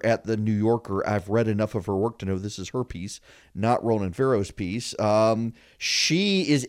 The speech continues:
adding the extra details of claims, but no one knows who this woman is,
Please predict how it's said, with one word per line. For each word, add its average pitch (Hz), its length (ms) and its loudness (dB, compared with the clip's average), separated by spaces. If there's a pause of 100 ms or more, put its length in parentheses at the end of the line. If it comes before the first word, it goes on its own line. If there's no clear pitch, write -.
adding 156 460 4
the 123 200 2
extra 123 420 0
details 113 540 0
of 90 140 -8
claims, 147 500 0
but 139 160 2
no 160 140 6
one 269 220 4
knows 220 200 4
who 214 80 -2
this 156 200 -2
woman 123 260 2
is, 107 360 -2